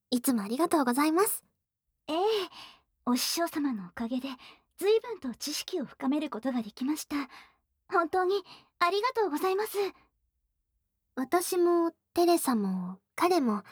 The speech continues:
Speaker 1: 師匠に憧れて錬金術師になろうって決めたんです。師匠ってば、最初は弟子を取るつもりはないなんて言っ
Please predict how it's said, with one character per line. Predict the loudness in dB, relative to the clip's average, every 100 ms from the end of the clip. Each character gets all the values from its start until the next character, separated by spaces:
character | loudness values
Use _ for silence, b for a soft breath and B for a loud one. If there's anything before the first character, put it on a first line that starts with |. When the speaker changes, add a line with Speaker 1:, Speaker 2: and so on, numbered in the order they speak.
| B B B _ _ _ _ _ -16
Speaker 1:
師 | -8 -6
匠 | 0 0
に | 2 -2
憧 | -4 -4 -4
れ | -4
て | -4 -4 B B B B 2
錬 | 2 2
金 | 4 4
術 | 4 2 0
師 | 0
に | -4
な | -2 0
ろ | 2
う | 2
っ | -2
て | -6
決 | -4
め | -4
た | 0 0
ん |
で | 0
す。 | -6 -16 _ _ _ _ _ _ _ _ _ _ _ _ _ _ -8
師 | -2 0
匠 | 2 0
っ | -2
て | -6 -6
ば、 | -6 -8 b b b b -6
最 | 2 4 4
初 | 4
は | 4
弟 | 6 4
子 | 4 2
を | 4
取 | 4 2
る |
つ | 2
も | 2 2
り | 0
は | 0
な | 2 2
い | 2 0 0 0 2 2 2 2
な | -2 -4
ん |
て | -6
言 |
っ | -14